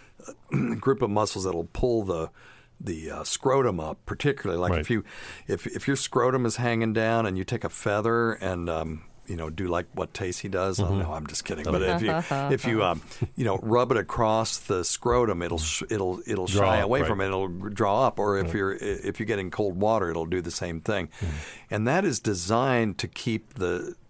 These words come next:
Speaker 1: testicles at a constant temperature because they, they have a narrow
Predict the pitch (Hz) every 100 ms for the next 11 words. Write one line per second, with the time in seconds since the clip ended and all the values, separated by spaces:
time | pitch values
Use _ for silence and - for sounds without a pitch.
0 | - 143 135 - - 95 95 85 80 113
1 | 104 101 - 82 - 131 113 107 90 80
2 | 85 90 87 - - - - - - 101
3 | 92 87 80 - - - - - - -
4 | - 104 113 87 87 98 107 120 107 98